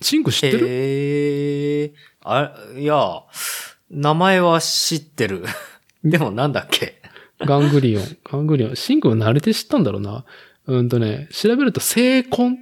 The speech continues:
Speaker 1: 聖なる印っていう
Speaker 2: あー、はい、はい、はい、はい、はい、はい。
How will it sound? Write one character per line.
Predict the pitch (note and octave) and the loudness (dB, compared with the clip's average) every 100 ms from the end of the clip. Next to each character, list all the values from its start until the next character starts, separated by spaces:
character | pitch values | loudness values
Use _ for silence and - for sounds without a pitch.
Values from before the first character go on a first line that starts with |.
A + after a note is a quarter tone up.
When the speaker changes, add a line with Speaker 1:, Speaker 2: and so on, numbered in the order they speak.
| - | -10
Speaker 1:
聖 | - B3 B3+ | -4 2 4
な | D#3 | 4
る | A2 A2+ | 4 2
印 | - A#2+ A#2 - | 2 2 2 0
っ | A#2+ _ _ _ _ _ - | -4 _ _ _ _ _ -4
て | C3+ | -2
い | A#2 A#2 A#2 | 0 -2 -2
う | A2+ | 0
Speaker 2:
あ | |
ー、 | G3+ G#3 G3+ G3+ G3 G3 F3+ G#3 | 0 0 0 0 0 0 0 -2
は | G3 | -2
い、 | C3+ | -2
は | D3 D#3 | 0 0
い、 | A#2 | -2
は | G#2+ C3 | -4 -4
い、 | G2 | -4
は | A#2+ A#2 | -6 -6
い、 | F2+ | -6
は | A#2 G2+ | -8 -10
い、 | E2+ | -10
は | F#2+ | -16
い。 | E2+ | -16